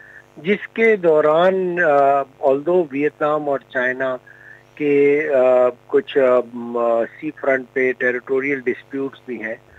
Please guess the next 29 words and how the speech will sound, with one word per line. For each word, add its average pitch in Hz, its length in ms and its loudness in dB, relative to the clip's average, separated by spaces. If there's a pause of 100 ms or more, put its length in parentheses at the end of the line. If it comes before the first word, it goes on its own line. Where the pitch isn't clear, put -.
(460)
लेकिन 196 320 -2
Chinese 208 600 2
investment 175 800 0
जो 165 140 0
हुई 139 280 -4
है 127 200 0
outbound 127 680 0 (500)
वियतनाम 143 520 2
में, 160 440 -4
और 156 260 2 (140)
जिसको 156 280 -6
बढ़ाने 139 480 -2
की 156 180 -2
अभी 147 260 -4
बात 147 300 2
भी 156 80 -6
की 127 320 -14
गई 117 200 -6
है 117 80 -6
प्रेसिडेंट 110 460 -14
शी 117 160 -20
की 101 260 -20
तरफ 110 100 -16 (120)
से, - 300 -16 (500)
उसको 247 380 0
बहुत 190 380 2
clearly 208 640 0
ये 190 80 4
बात 160 300 2